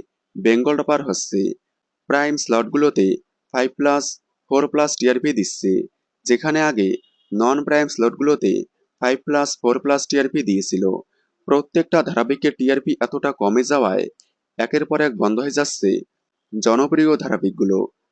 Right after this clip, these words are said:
শুরু হওয়ার দুই থেকে তিন মাসের মধ্যেই বন্ধ করে দেওয়া হচ্ছে, কারণ ধারাবাহিকগুলো টিআরপিতে অনেকটাই পিছিয়ে। এই তো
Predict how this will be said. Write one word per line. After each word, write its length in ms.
শুরু 260
হওয়ার 300
দুই 180
থেকে 260
তিন 240
মাসের 300
মধ্যেই 460
বন্ধ 320
করে 220
দেওয়া 220
হচ্ছে, 340
কারণ 280
ধারাবাহিকগুলো 560
টিআরপিতে 580
অনেকটাই 400
পিছিয়ে। 480
এই 200
তো 140